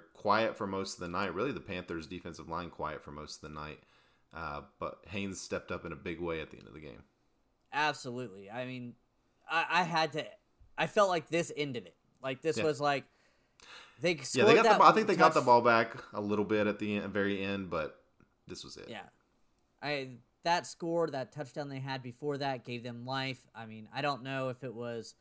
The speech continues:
Speaker 2: J C Horn's fault or the safety's fault. There was a miscommunication with that wide receiver
Speaker 1: Mm-hmm.
Speaker 2: open. So they, that gave them life. That gave them a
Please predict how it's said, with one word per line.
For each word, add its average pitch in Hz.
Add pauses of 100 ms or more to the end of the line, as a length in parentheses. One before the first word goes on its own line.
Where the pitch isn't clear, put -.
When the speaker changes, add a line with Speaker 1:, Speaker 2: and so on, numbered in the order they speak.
(260)
Speaker 2:
J 156
C 143
Horn's 147
fault 143
or 127
the 117
safety's 147
fault. 131 (840)
There 131
was 123
a 120
miscommunication 131
with -
that 127
wide 120
receiver 120
Speaker 1:
Mm-hmm. 85 (100)
Speaker 2:
open. 131 (640)
So 147 (380)
they, 156 (180)
that 143
gave 180
them 135
life. 117 (100)
That 117
gave 151
them 135 (160)
a 131